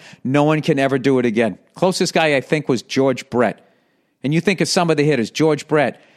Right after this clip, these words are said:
Rod Carew, Pete Rose, Wade Boggs, Tony Gwynn,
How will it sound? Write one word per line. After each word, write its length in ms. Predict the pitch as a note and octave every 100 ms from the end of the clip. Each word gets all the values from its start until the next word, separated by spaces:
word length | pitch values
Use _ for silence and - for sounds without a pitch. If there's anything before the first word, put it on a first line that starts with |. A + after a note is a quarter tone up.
| _ _ -
Rod 420 | A#2 D3 D#3 C#3+
Carew, 580 | - D3 D3 D3+ D3 C#3 _ _ _
Pete 300 | - F3+ D3
Rose, 640 | C3+ D#3 D3+ D#3 C#3 - - _ -
Wade 480 | G#2+ C#3+ D#3+ D#3 G#2+
Boggs, 600 | C#3+ D3+ D3 C#3+ - - _ _ _ _
Tony 380 | - D#3 D#3+ D#3+
Gwynn, 520 | A2+ A#2 C#3+ D3 D3